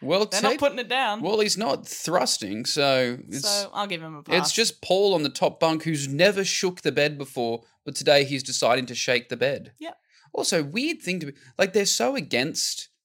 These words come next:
Speaker 1: like, you know, talking about sex in such an open way,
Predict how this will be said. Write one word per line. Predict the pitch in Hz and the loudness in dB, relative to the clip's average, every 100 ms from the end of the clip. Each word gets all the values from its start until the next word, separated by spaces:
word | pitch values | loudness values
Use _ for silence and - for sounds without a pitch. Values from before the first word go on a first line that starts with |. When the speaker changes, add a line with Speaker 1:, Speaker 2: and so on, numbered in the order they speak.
| _ - | _ 0
Speaker 1:
like, | 123 113 - - - | 2 2 -4 -20 -8
you | 135 | -4
know, | 117 | -2
talking | 113 135 120 123 | -2 -4 -4 -2
about | 113 - | -2 0
sex | - 117 107 110 | -2 -2 -4 -10
in | |
such | 117 - | -10 -12
an | - | -4
open | 110 110 104 | -4 -4 -4
way, | 104 95 | -2 -2